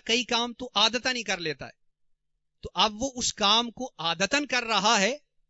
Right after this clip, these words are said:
یا عبادتاً کر رہا ہے۔ تو اس کا پتہ کیسے چلے گا کہ ایک بندہ عمل کو عادتاً کر رہا ہے یا عبادتاً کر رہا؟ تو اس کا پتہ اس کی نیت سے چلے گا،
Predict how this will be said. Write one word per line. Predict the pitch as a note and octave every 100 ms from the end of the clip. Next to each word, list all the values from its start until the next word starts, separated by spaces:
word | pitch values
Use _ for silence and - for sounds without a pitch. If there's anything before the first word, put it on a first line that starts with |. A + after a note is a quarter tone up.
| _
یا | E3 G3+ C4+ G3+
عبادتاً | G3+ G3 G#3 G#3+ C4+ B3+
کر | F#3
رہا | D3+ B2+ C#3
ہے۔ | G2+ _ _ _ _ _ _ _ _ _ _ _ -
تو | G#3
اس | A3+ -
کا | B3+
پتہ | A#3+ C#4+ -
کیسے | G#3 D4+
چلے | C#4 A#3 F#3+
گا | D#3 - _ _ _ -
کہ | -
ایک | G3 A3+ G#3+ F#3
بندہ | G3 G3 A3+ G#3+
عمل | F#3+ A3
کو | A3 A#3 -
عادتاً | F3+ F#3+ A3 C4
کر | A#3+ A3
رہا | G3+ F#3 G#3
ہے | A3
یا | A3+ G#3+
عبادتاً | E3+ F3+ F#3 G3 F3+
کر | D#3+ C#3
رہا؟ | A#2+ _ _ _ -
تو | -
اس | A3 -
کا | C4 G#3 A#3 _ _
پتہ | G#3 G#3+ C4+ - _ _ _
اس | - -
کی | G3
نیت | E3+ F3 F3
سے | D3
چلے | C3
گا، | A#2